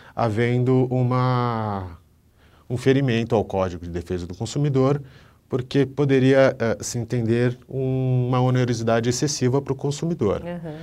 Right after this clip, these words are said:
Speaker 1: Eh, mas certamente os, as construtoras irão alegar que a lei, ah, ah, da incorporação imobiliária é uma lei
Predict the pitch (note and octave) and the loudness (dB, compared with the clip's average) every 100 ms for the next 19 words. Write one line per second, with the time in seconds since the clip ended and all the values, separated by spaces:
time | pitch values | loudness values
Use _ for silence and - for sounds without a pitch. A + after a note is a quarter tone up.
0 | G3 - _ _ - G#2 G#2 G2+ G2+ G2 | -18 -20 _ _ -8 -4 -2 0 0 0
1 | F#2+ F#2+ - G#2+ A#2+ B2 - D3+ D#3+ E3+ | -2 -4 -6 -4 -2 -2 0 0 2 0
2 | C3 C3 C#3 D3+ C#3 - - A2+ A2 - | 2 0 0 -2 -4 -6 -4 -4 -4 -6
3 | A2+ - A2+ A#2 B2 A#2+ A2 A2+ G2+ F#2+ | -8 -6 -8 0 2 2 2 2 2 -2
4 | F2+ - - - - _ - F#2 F#2 G#2 | -6 -12 -20 -20 -20 _ -2 -2 0 -2
5 | C3+ A#2+ F#2 - _ _ _ _ - D#3 | 0 -2 -4 -14 _ _ _ _ 2 4
6 | D#3+ - B2 A#2+ A#2+ D3 D3+ A2+ - - | 4 4 4 6 8 8 6 2 -6 -6
7 | G#2 G2 G2 G2+ G2 F#2 F2 E2+ E2 D#2 | -4 -2 -2 -2 -2 -2 -2 -4 -6 -8
8 | - _ - A2 A2+ A2+ G2+ F2 F#2+ F2 | -16 _ -14 -2 0 0 -6 -4 -4 -2
9 | G2 F#2 F2+ F#2+ A2 B2 A2+ A2 A#2+ A#2+ | -4 -6 -4 0 4 4 4 0 0 2
10 | G#2+ G#2+ A2+ | 2 2 0